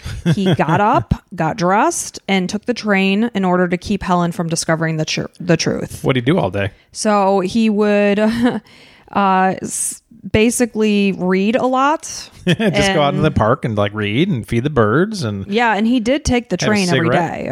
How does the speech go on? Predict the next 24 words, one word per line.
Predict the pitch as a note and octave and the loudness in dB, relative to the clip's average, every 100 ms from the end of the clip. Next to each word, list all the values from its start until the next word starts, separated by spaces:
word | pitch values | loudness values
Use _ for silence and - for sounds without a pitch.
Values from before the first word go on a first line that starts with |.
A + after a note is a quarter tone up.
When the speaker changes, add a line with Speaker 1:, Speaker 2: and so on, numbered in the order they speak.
| F#3 D#3+ | -6 -4
Speaker 1:
day. | |
Speaker 2:
Yeah. | D3 C#3+ - _ - | -2 -2 -6 _ -2
Speaker 1:
Um, | F#3+ F3 E3+ | 0 2 0
and | F3+ G3 | 0 2
then | F#3+ F#3+ | 2 2
maintained | F#3+ F#3+ G#3 F#3+ A3 | 2 2 2 2 2
his | A#3+ | 2
hours, | F3+ F3 F3+ G3 | 2 2 2 0
so | G3 F3+ | 0 2
he | G3 | 2
was, | F#3 E3+ | 0 0
like, | F3 F3 | -2 0
literally | G3 G3+ F#3+ F#3 | 0 2 2 2
out | - F3+ | 2 0
of | F3+ | 0
the | |
house | F3 F3 E3 | 0 0 -2
all | - F3+ | -2 0
day. | E3+ D#3+ D#3+ D#3+ | 2 0 0 -4
Speaker 2:
What | F3 C#4 | 0 0
a | |
dickhead. | F3 D4+ - D3 A2 | 2 0 2 0 2
You're | A2+ | 0
still | - G#3 | 0 0